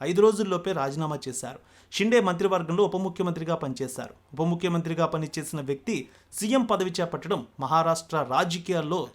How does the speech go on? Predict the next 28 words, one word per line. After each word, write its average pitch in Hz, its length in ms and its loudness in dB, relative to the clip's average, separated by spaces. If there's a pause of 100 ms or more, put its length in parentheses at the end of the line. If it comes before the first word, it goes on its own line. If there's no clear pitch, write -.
(120)
ఇదే 147 200 -4
మొదటిసారి. 135 720 -8 (400)
ఆర్ఎస్ఎస్ 254 480 4
నుంచి 202 240 2
రాజకీయాల్లోకి 175 680 2
ఎంట్రీ 165 240 -2
ఇచ్చిన 170 200 -4
దేవేంద్ర 156 400 -2
ఫడ్నవీస్ 165 540 -4 (300)
మున్సిపల్ 196 440 2
కార్పొరేటర్ 175 480 -2
స్థాయి 156 320 0
నుంచి 165 420 -2
అంచెలంచెలుగా 175 600 -2
ఎదుగుతూ 147 520 -2 (160)
ముఖ్యమంత్రి 170 460 -2
పీఠాన్ని 190 460 -2
అధిష్ఠించారు. 143 640 -6 (360)
ప్రస్తుతం 180 360 4
మూడోసారి 208 440 6
మహారాష్ట్ర 175 560 0
ముఖ్యమంత్రిగా 156 720 -2 (120)
ఆయన 139 140 -4
ప్రమాణ 151 400 -2
స్వీకారం 170 540 -2
చేసి 160 180 -4
బాధ్యతలు 139 480 -4
చేపట్టారు. 135 840 -10